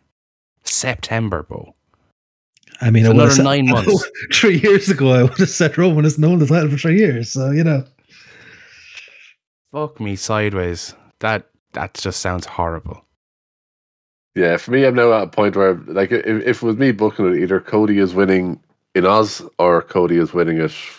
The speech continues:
Speaker 3: sometime when they run, uh, M S G in a couple of months' time.
Speaker 1: Paddy, what would you do in this situation?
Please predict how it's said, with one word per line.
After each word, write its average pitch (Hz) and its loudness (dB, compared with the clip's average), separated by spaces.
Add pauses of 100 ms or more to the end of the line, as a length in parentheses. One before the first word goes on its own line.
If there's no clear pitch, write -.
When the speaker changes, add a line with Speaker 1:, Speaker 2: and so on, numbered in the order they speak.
(340)
Speaker 3:
sometime 82 -2
when 80 -2
they 82 0
run, 78 -2 (640)
uh, - -2
M 78 0
S 78 -4
G 73 -4 (460)
in 73 -2
a 73 -4
couple - -6
of 62 -6
months' 65 -8
time. 60 -6 (1900)
Speaker 1:
Paddy, 127 -2
what 131 -2
would 127 -6
you 123 0
do 110 0
in 101 -2
this 98 -2
situation? 92 -6